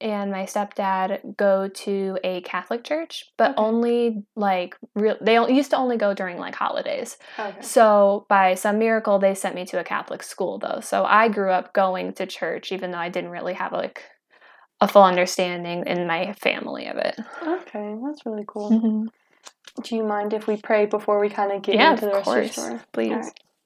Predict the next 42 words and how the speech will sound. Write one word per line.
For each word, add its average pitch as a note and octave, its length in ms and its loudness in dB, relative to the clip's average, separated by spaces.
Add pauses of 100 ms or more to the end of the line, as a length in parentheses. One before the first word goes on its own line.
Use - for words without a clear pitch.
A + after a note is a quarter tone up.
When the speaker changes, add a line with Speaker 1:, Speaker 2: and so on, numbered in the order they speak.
(560)
Speaker 2:
Dear C#4 160 4
Father A#3 300 2
in G#3+ 100 2
heaven, B3+ 500 2
thank A3 180 0
you F#3+ 80 0
for F#3+ 160 -4
Lily G#3 460 -2
and F#3+ 160 -4
that F#3 120 -6
she - 140 -14
could G#3+ 140 -2
come A#3 200 2
to A3+ 140 -2
our G3 100 2
podcast A#3+ 760 0
and G3+ 160 -4
share B3 220 2
her A#3+ 40 2
story F#3+ 340 -4
with F3+ 160 -6
us, F#3+ 200 -8
Lord, F#3 300 -4 (440)
and A3+ 240 0
give C#4 200 -2
her C#4+ 100 -2
the C4 100 0
words G#3 480 -4
to - 100 -4
tell - 200 -6
her - 140 -10
story, B3 540 2 (360)
help D4 180 4
her C#4 80 0
to A3 160 -2
know A3 320 0
what G3+ 200 -2
to G#3 100 -10
say, C#4 600 -2
and G#3 260 -2
to G#3 100 -2
just G#3 200 -6